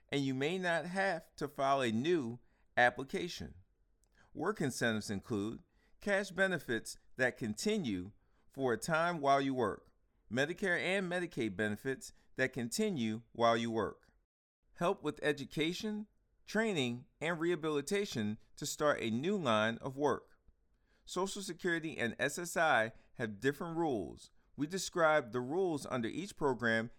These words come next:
in this publication. If you're receiving Social Security benefits or S S I payments, let us know right away when you start or stop working. If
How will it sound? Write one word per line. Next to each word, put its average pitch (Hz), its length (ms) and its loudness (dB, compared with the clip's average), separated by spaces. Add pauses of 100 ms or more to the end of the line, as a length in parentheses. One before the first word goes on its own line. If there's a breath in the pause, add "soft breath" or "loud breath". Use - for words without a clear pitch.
in 104 200 0
this 131 220 0
publication. 123 800 -4 (640 soft breath)
If 135 180 -4
you're 165 160 2
receiving 175 460 -4
Social 165 400 -4
Security 143 440 -4
benefits 147 640 -4 (220 soft breath)
or 107 220 0
S 143 220 2
S 170 200 -4
I 139 180 6
payments, 185 580 -2 (300 soft breath)
let 131 180 2
us 190 140 -8
know 156 120 2
right 123 280 4
away 170 540 0 (260 soft breath)
when 127 180 0
you 127 80 -4
start 160 520 0 (500)
or 175 180 -2
stop 175 340 0
working. 135 540 -2 (640)
If 131 120 0